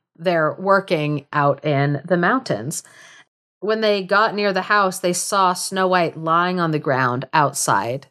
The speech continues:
dead. And they were absolutely horrified. And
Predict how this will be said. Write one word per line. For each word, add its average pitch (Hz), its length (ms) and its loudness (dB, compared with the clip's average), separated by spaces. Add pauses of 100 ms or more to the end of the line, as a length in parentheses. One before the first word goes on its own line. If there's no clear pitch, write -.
(140)
dead. 113 340 -2 (240)
And 190 500 0
they 196 200 -2
were 185 140 2
absolutely 208 460 0
horrified. 147 840 0 (160)
And 202 560 0